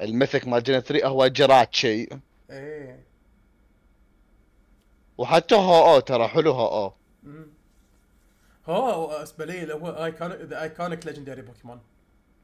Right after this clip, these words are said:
Speaker 1: إيه، يعني شكله كلاسيك.
Speaker 2: أنا اللي خلاص من أول حلقة أنمي بوكيمون هو يطلع،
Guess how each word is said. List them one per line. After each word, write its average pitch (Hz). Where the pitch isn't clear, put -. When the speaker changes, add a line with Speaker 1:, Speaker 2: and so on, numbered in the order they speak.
Speaker 1:
إيه، 143
يعني 131
شكله 147
كلاسيك. -
Speaker 2:
أنا 175
اللي 165
خلاص 170
من 151
أول 185
حلقة 190
أنمي 185
بوكيمون 185
هو 151
يطلع، 160